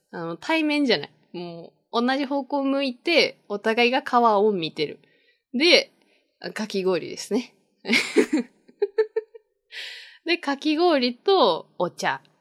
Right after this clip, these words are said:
あったかいお茶ね。で、特に、あの、めっちゃ喋るわけじゃない。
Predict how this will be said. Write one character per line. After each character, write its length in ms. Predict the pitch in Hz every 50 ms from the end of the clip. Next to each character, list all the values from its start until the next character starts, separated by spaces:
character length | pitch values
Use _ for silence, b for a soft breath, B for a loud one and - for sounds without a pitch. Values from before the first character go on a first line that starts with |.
| _ _ -
あ 140 | - 196
っ 60 | 202 -
た 220 | _ - 214 202
か 140 | 208 208 170
い 60 | 147
お 100 | 139 139
茶 180 | - - - 156
ね。 180 | 180 226 - _ _ _ _ _ _ _ _ _ _ _ _ -
で、 360 | 233 240 262 262 - - _ _ _ _ _ _ _ -
特 300 | - 302 - 320 277 226
に、 340 | 233 247 262 240 - - _ _ _ _ _ _ _ _ _
あ 100 | - 190
の、 100 | 185 170
め 120 | 175 190 202
っ 120 | 196 -
ち 100 | - -
ゃ 20 |
喋 320 | 220 - - 254 254 262 247
る 80 | 254
わ 140 | 247 240 233
け 140 | 240 247 233
じ 80 | 190 165
ゃ 40 |
な 140 | 147 143 135
い。 80 | 131